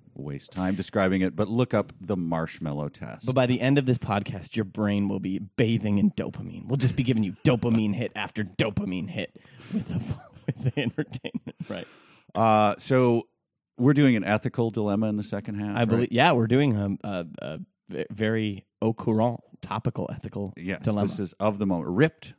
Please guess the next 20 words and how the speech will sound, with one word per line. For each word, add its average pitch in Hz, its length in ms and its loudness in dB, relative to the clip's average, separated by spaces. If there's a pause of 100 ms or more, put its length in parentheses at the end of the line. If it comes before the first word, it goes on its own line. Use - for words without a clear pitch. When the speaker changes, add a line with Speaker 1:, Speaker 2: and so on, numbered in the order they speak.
(220)
Speaker 1:
from 98 200 -4
the 92 100 -2
headlines, 76 580 -6
almost 98 380 -4
as 85 100 -6
if 85 160 -8
we 82 140 -2
were 76 160 -2
an 73 60 -6
episode 80 360 -8
of 62 140 -14
C 92 260 -8
S 82 220 -8
I 78 260 -8
or 76 140 -6
one 76 100 -6
of 78 80 -8
those 76 160 -6
procedural 78 760 -6
programs. 71 720 -10